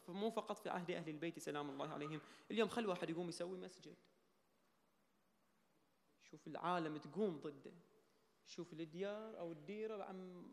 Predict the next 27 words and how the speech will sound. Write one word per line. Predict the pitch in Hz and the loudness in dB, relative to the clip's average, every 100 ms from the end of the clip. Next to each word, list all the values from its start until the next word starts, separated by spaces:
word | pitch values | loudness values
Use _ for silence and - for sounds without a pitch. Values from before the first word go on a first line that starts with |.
| - | -16
ما | 226 - 190 226 | -14 -8 -2 -2
تشتهي | 220 - 220 | -2 -2 -2
الطالعة. | 226 214 226 - 190 180 - - _ _ _ _ _ _ _ _ | -2 -6 -6 -8 -10 -18 -20 -20 _ _ _ _ _ _ _ _
يقول | 170 165 160 - - | -6 -4 -4 -6 -14
أحد | - 160 | -6 -4
العلماء | 151 160 160 175 175 175 - - - - - _ _ - | 0 0 0 0 -2 -4 -14 -20 -20 -20 -20 _ _ 0
بنى | 156 165 165 | 4 4 4
مدرسة | 175 165 175 170 | 4 2 2 2
دينية، | 151 156 160 165 147 - - - - - - | 0 0 0 0 -2 -4 -12 -20 -20 -20 -2
يقول | 175 202 220 | 0 4 2
تطوف | - 233 226 | 2 0 4
سيارة | 185 214 202 | 6 6 4
المدرسة | 190 196 202 196 185 | -2 -4 -4 -4 -6
فيها | 175 196 190 190 - - - | -8 -6 -6 -8 -14 -20 -8
طلاب | 202 190 208 185 | -6 -2 -2 -2
المدرسين، | 180 175 170 180 233 214 202 196 - - | -6 -6 -8 -8 -6 -6 -6 -10 -18 -14
واحد | 185 240 277 247 226 | 0 2 2 2 2
ينظر | 269 262 220 214 214 - - - - 214 | 2 0 0 0 -2 -10 -20 -20 -2 0
يقول: | 208 262 - | 4 4 6
"أنا | 247 | 4
إذا | 233 240 233 | 4 4 4
أشوفها | 233 285 240 | 4 2 2
سيارة | 233 240 262 262 220 | 2 2 4 2 2
أتمنى | - 262 233 | 0 -2 -2
تحترق | 214 - 247 240 | -4 -4 0 0
باللي | 202 214 | 0 -2
فيها". | 165 160 160 | -4 -8 -12